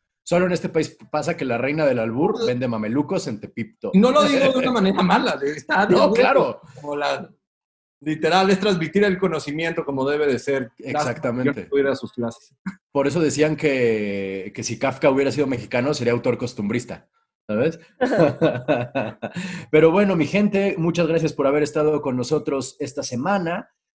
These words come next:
Speaker 1: Nos vemos en la próxima emisión. Por favor, síganos en nuestras redes sociales, que
Speaker 2: En
Speaker 1: son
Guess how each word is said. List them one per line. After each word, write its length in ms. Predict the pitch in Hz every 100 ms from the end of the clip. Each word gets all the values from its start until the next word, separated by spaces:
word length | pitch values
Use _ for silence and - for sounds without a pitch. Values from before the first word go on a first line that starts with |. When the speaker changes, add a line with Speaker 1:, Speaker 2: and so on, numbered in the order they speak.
| -
Speaker 1:
Nos 200 | 139 127
vemos 360 | 196 220 196
en 100 | 165
la 160 | 147 139
próxima 680 | 170 190 - 165 147 139 135
emisión. 800 | 139 139 123 185 202 170 196
Por 120 | 208 165
favor, 220 | 151 170
síganos 400 | - 202 185 151
en 80 | 139
nuestras 260 | 131 139 135
redes 220 | 160 160
sociales, 880 | 127 - 180 156 123 151 285 - _ _
que 60 | -
Speaker 2:
En 140 | 123 131
Speaker 1:
son 880 | 131 117 113 107 104 104 127 277